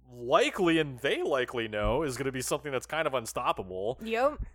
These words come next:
Speaker 1: Um, they have, like, no assistance from the rest of the government. And, you know, it just, it starts to feel like, "Oh, yeah, you know, I, I live in twenty twenty. Uh, I can, I can see how this is accurate about our government," 'cause it's like,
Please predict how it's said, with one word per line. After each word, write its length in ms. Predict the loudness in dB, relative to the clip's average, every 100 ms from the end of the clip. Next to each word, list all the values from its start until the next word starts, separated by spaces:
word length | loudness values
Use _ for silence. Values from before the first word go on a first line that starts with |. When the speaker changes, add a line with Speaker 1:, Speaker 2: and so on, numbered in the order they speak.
| 2
Speaker 1:
Um, 500 | 6 6 6 4 -2
they 160 | -2 0
have, 220 | 2 2
like, 160 | 2 0
no 340 | 2 6 8
assistance 520 | 8 6 0 -2 -4 -4
from 100 | -2
the 60 | 0
rest 220 | 0 0
of 60 |
the 40 | -2
government. 520 | -2 -2 -2 -2 -4 -6 -20 _ _ -6
And, 360 | 0 0 0 -4 _ _
you 120 | 0
know, 100 | 4
it 140 | 4
just, 240 | 2 0 -2
it 120 | -4
starts 320 | 0 0 0 -2
to 80 |
feel 360 | -6 -2 0 2
like, 360 | 2 2 0 -6 _ -2
"Oh, 480 | 2 4 4 2 2
yeah, 60 | 2
you 60 |
know, 80 | 4 6 6 2 -4 2
I, 180 | 2 4
I 140 | 2
live 220 | 2 -2 -2
in 100 | -2
twenty 240 | 0 0
twenty. 320 | 0 0 4
Uh, 140 | 4 6
I 140 | 2
can, 220 | 0 -2
I 140 | 0 0
can 140 | 0
see 280 | -4 -4 -2
how 400 | 4 6 6 4 -2 _ _ -20 -20 -10
this 260 | -2 0
is 100 | 0 2
accurate 540 | 6 6 4 4 4
about 240 | 6 6 6
our 80 | 4
government," 420 | 4 4 2 2
'cause 140 | -2
it's 120 | -2
like, 260 | 0 0 0